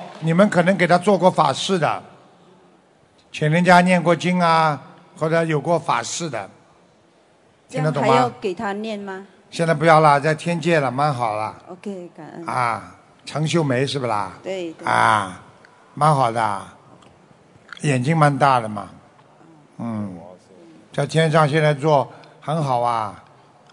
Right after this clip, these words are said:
Speaker 1: 呃，像做仙女一样的飘来飘去的，很开心。
Speaker 2: 感恩，
Speaker 1: 走的时候给她穿的丝绸的衣服，是不是啦？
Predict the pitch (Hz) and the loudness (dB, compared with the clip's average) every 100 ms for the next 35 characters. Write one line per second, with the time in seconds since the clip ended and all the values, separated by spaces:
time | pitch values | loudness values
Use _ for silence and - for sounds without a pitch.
0 | - _ _ - 120 123 110 151 139 156 | -20 _ _ -12 -10 -8 -2 -2 2 4
1 | 139 127 - - - - 185 175 156 127 | 4 0 -12 -20 -10 -2 2 2 0 -4
2 | 123 131 120 113 - 151 143 135 139 135 | -2 -2 -2 -6 -2 0 0 -2 -2 -4
3 | - 143 110 98 92 - _ _ _ _ | -6 -10 -10 -12 -18 -20 _ _ _ _
4 | - 135 123 151 131 151 151 135 101 - | -14 -8 0 2 2 2 2 0 -4 -16
5 | - - - - 185 151 185 180 165 180 | -20 -16 -14 -6 -2 2 2 2 2 4
6 | 151 156 170 165 180 175 - - 196 170 | 4 4 4 4 2 2 -2 -6 -6 -4
7 | 147 156 156 156 156 135 139 135 113 127 | -4 -2 0 -2 -4 -6 -8 -10 -8 -6
8 | 113 104 | -4 -4